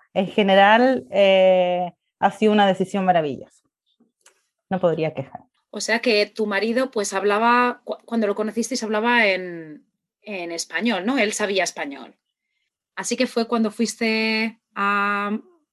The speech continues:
Speaker 2: a vivir a Francia, cuando te encontraste de sopetón con el idioma, ¿no?
Speaker 1: Eh, mi marido había aprendido español,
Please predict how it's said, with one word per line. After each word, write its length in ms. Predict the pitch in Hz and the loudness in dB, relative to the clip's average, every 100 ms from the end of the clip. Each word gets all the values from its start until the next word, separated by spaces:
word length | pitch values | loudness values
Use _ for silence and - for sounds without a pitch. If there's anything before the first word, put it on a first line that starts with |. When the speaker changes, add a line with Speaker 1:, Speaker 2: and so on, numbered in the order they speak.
| _ _ _ _ | _ _ _ _
Speaker 2:
a 120 | 208 | -6
vivir 380 | 226 214 220 208 | -2 0 0 0
a 220 | 202 190 | 0 -2
Francia, 640 | 190 226 262 269 247 262 - | -2 -4 -4 -4 -2 -2 -4
cuando 840 | 208 190 185 180 175 170 175 - - _ | -4 -4 -4 -4 -4 -2 -4 -6 -12 _
te 100 | 202 | -6
encontraste 800 | 185 185 185 196 196 - 202 202 - | -6 -6 -6 -6 -6 -4 -4 -6 -14
de 180 | 185 | -10
sopetón 340 | 180 190 180 180 | -8 -8 -8 -6
con 160 | 196 | -6
el 120 | 175 170 | -6 -6
idioma, 440 | 165 165 151 - | -4 -4 -6 -12
¿no? 240 | - 285 _ _ _ _ _ _ _ _ _ _ _ _ - _ _ _ - | -12 -12 _ _ _ _ _ _ _ _ _ _ _ _ -20 _ _ _ 2
Speaker 1:
Eh, 300 | 208 202 202 | 6 6 6
mi 340 | 196 190 202 | 6 4 4
marido 640 | 202 202 254 320 370 415 | 6 6 4 4 4 6
había 340 | 254 233 240 269 | 4 4 4 4
aprendido 800 | 269 254 233 240 262 294 330 302 | 4 2 2 2 0 0 0 -4
español, 800 | 240 - 214 202 214 247 370 | -6 -2 -2 0 0 0 0